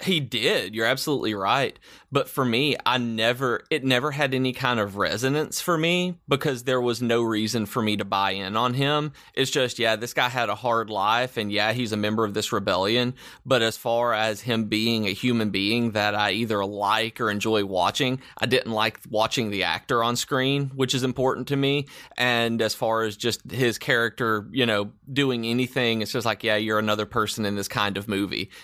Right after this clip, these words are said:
Almost everybody felt like an archetype to me. And it's just like, we could look at it as we watch and know this is how this person is gonna die, this is what this person is going to do.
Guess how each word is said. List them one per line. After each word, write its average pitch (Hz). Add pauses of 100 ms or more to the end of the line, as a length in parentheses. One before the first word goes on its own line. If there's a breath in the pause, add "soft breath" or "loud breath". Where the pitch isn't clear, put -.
(100)
Almost 131
everybody 104
felt 101
like 101
an 98
archetype 117
to 151
me. 147 (300 loud breath)
And 120
it's 113
just 120
like, 117
we 131
could 117 (280 loud breath)
look 135
at 117
it - (160)
as 120
we 120
watch 113
and 117
know 110
this 107
is 113
how 117
this 95
person 120
is 117
gonna 120
die, 113
this 107
is 110
what 95
this 101
person 123
is 120
going 120
to 120
do. 120